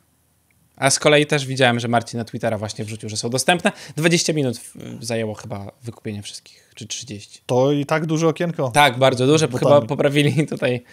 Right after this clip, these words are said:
Speaker 1: e, produkcję.
Speaker 2: Przeszedł już z-, Zeldę The Minish Cap,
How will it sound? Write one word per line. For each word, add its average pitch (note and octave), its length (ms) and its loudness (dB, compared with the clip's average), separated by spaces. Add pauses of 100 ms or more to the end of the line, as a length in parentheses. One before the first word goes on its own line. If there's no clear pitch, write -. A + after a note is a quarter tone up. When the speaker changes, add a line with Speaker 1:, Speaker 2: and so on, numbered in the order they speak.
(340)
Speaker 1:
e, A2 540 -4 (560)
produkcję. A2 520 0 (160)
Speaker 2:
Przeszedł D#3+ 380 0
już C#3+ 100 0
z-, C#3 300 0
Zeldę D3 500 6
The C3+ 100 -4
Minish D3 480 -2
Cap, - 280 2